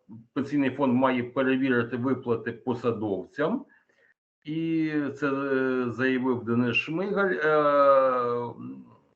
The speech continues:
ну, тим часом інваліди знаходяться все в новій і новій, е, галузі. От, наприклад, у Черкасах суддя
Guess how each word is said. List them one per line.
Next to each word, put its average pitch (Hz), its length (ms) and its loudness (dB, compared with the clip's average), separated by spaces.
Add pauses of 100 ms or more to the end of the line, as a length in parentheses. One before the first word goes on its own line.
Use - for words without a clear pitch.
(200)
ну, 139 320 -6
тим 127 120 -10
часом 135 300 -2
інваліди 127 560 0
знаходяться 117 580 -4 (260)
все 131 140 -8
в 117 140 -4
новій 120 440 0
і 127 100 -2
новій, 113 680 2 (640)
е, 113 800 -2 (760)
галузі. 117 640 8
От, 156 160 4
наприклад, 127 360 -2
у 123 60 -8
Черкасах 139 680 4 (540)
суддя 139 280 2